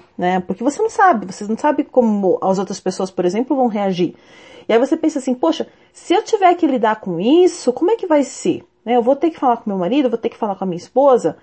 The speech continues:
eu vou ter que me posicionar de uma maneira diferente? Será que eu vou ter que ser, começar a bancar o chato ou a chata? Como que isso vai ser? É, será que isso vai prejudicar o meu relacionamento?" E aí você acaba não querendo mexer com isso, porque você tem medo das consequências, né?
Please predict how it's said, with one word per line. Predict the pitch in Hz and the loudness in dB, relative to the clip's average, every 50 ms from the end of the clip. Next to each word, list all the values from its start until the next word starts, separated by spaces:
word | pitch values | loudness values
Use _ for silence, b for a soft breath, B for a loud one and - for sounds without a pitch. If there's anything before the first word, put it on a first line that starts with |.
| b b b b b b b | b b b b b b b
eu | - 233 | 0 0
vou | 269 | 2
ter | 262 349 339 | 2 0 2
que | 339 | 4
me | 311 285 | 4 4
posicionar | 277 - 233 214 208 214 208 - 214 196 196 220 240 240 | 4 2 0 0 0 0 -2 -2 -2 0 2 2 2 2
de | 220 208 | 2 2
uma | 220 196 | -2 -2
maneira | 196 196 190 185 185 180 175 | -2 -2 -2 -2 -2 -4 -4
diferente? | 175 - - - - 165 170 214 254 254 247 - - 175 | -6 -10 -10 -6 -4 -2 0 0 0 0 -2 -4 -6 -6
Será | - - 294 381 | -2 0 0 0
que | 359 | 2
eu | 339 | 0
vou | 294 277 | 0 0
ter | - 240 | 0 0
que | 240 - | -2 -4
ser, | - - - 208 196 - - | -10 -8 -4 -4 -4 -4 -6
começar | - - 214 208 - - | -4 -4 -4 -4 -2 -4
a | 196 | -4
bancar | 190 196 190 - 196 196 | -4 -4 -4 -2 0 2
o | 233 285 320 | 2 2 0
chato | 320 - - - 196 226 - - - 185 156 - | 0 -4 -4 -2 0 0 -2 -4 -6 -10 -10 -10
ou | - 214 180 175 180 | -8 -6 -4 -2 -2
a | 175 180 | -2 -2
chata? | - - - - 208 226 233 233 - 165 147 - B B B B B B B | -4 -6 -4 0 2 2 2 0 -2 -4 -6 -6 B B B B B B B
Como | B 330 392 415 | B -2 -2 -2
que | - - 359 | 0 0 0
isso | 359 349 - 339 | 0 0 0 -2
vai | 262 254 247 214 | 0 2 0 0
ser? | - - - - - 208 226 220 196 190 b b b b b b b | -2 -6 -8 -2 0 2 2 2 2 -2 b b b b b b b
É, | - 185 196 196 190 196 190 | 0 2 4 4 4 4 2
será | 196 - 269 330 | 2 0 0 0
que | 349 - - | 0 0 0
isso | 320 320 - | -2 0 0
vai | 285 262 | -2 0
prejudicar | 269 233 226 214 226 208 208 214 - 220 196 | 2 2 2 2 0 -4 -4 -4 -4 -4 -4
o | 196 190 185 | -4 -4 -4
meu | 190 190 180 180 | -2 -2 -2 -2
relacionamento?" | 175 180 185 165 165 165 - - 214 170 160 175 208 240 247 220 202 - - 147 - _ _ _ _ _ - | -4 -4 -4 -4 -4 -6 -8 -8 -8 -6 -4 -2 0 0 0 0 -2 -4 -8 -12 -12 _ _ _ _ _ -2
E | 285 | 0
aí | 311 294 311 320 311 277 - | 2 2 2 0 -2 -2 -4
você | 320 311 - - | -4 -4 -2 -4
acaba | 320 330 - 311 277 330 | -4 -2 -2 0 0 2
não | 330 359 | 2 0
querendo | 349 - 370 330 403 453 453 427 | 0 0 0 2 4 4 4 4
mexer | 330 262 - - 202 | 4 2 0 -2 -6
com | 190 - 202 175 | -4 -4 -4 -4
isso, | 156 156 - - - 185 | -4 -6 -8 -12 -16 -14
porque | - 262 262 | -10 -8 -8
você | 294 - - | -8 -8 -8
tem | - 403 440 494 | -4 -2 0 2
medo | 466 427 453 440 415 | 2 4 4 4 4
das | 359 302 269 | 2 0 0
consequências, | - - 226 208 - - 190 - 175 - - - - - - - - - - | -2 -4 -4 -4 -4 -6 -8 -8 -8 -10 -10 -12 -18 -18 -20 -18 -16 -8 -4
né? | 180 196 220 247 | -2 -2 -2 -2